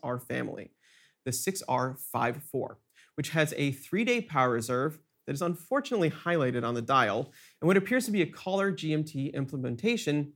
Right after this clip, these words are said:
based on the description of an independently adjustable G M T hand. We've yet to see these in person. This comes as a bit of a surprise, as the six R six four caliber, which can be found in the Presage Sharp Edge series, was a flyer G M T, though it also had a pointer date and a power reserve,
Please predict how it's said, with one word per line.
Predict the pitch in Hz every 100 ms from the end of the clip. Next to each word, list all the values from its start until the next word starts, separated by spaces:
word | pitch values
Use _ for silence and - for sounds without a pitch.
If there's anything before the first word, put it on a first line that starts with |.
| _
based | 170 170
on | 160
the | 170
description | 156 - 185 -
of | 156 143
an |
independently | 147 156 156 156 156 143
adjustable | 131 131 123 131 127
G | 117 117
M | 120
T | 110 156 156
hand. | - 104
We've | 151 120
yet | 135
to | -
see | -
these | - 135
in | -
person. | 127 - _ _ _ _ _ _ _ -
This | 175
comes | 180 233
as | 233 185
a |
bit | 202 226
of | 226
a |
surprise, | - 185 - 147 143 185
as | 151 139
the | 139
six | - 185
R | 160 147
six | 151 -
four | - 240 320
caliber, | - 143 135 135
which | 131
can | -
be | 135
found | - 147 147
in |
the | 131
Presage | 139 - 147 147
Sharp | 139 - 160 190
Edge | - 139
series, | - 131 139 139 - _ -
was |
a | 120
flyer | - 185 170
G | 156
M | - 131
T, | - - _ _ _ _
though | 143
it | 156
also | 196 190
had | 147 139
a |
pointer | 131 202 196 135
date | 127 -
and | 123
a | 120
power | 180 175
reserve, | 131 127 120